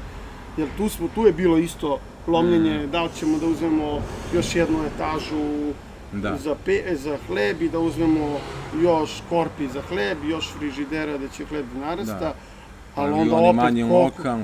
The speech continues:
Speaker 2: pa
Speaker 1: a koliko, da, uzeli smo još jedan lokal koji će u stvari na magacin, mali,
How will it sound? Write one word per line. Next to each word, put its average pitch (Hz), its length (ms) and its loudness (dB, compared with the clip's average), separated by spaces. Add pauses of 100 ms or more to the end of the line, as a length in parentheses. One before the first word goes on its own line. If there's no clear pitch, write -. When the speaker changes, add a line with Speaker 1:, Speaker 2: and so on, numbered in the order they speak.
Speaker 2:
pa 110 100 -8
Speaker 1:
a 98 180 -2
koliko, 180 380 2 (100)
da, 165 200 2
uzeli 147 280 -2
smo 156 120 -4
još 147 160 -2
jedan 151 240 0
lokal 151 480 -2
koji 143 180 -8
će 147 160 -8
u 139 60 -6
stvari 135 260 -6
na 131 200 -6
magacin, 151 640 -2 (340)
mali, 165 300 0